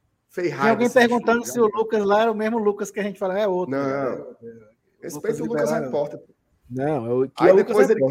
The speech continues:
Speaker 1: criou vergonha na cara e mandou um de vinte, ó. Pagamento de promessa. Acho que o Leão tava mal porque eu não tava pagando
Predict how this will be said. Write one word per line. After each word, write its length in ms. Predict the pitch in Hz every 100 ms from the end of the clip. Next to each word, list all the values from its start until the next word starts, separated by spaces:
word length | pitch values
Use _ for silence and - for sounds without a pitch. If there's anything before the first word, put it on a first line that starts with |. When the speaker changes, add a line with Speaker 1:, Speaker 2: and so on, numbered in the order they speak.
| 202
Speaker 1:
criou 100 | 190
vergonha 320 | 180 175 170
na 140 | 165 156
cara 240 | 180 202
e 40 | 208
mandou 260 | 196 190
um 80 | 220
de 100 | 262
vinte, 340 | 160 180 - -
ó. 40 | - _ _ _ _ _ _ -
Pagamento 560 | 196 233 226 208 240
de 60 | 240
promessa. 680 | - 190 170 165 - 104 - _ _ _
Acho 280 | 147 170 -
que 60 | 185
o 40 |
Leão 220 | 180 180
tava 280 | 180 170 165
mal 200 | 151 170
porque 220 | 170 160 165
eu 80 |
não 160 | 165 196
tava 380 | - 151 165 185
pagando 640 | 170 160 127 123 127 160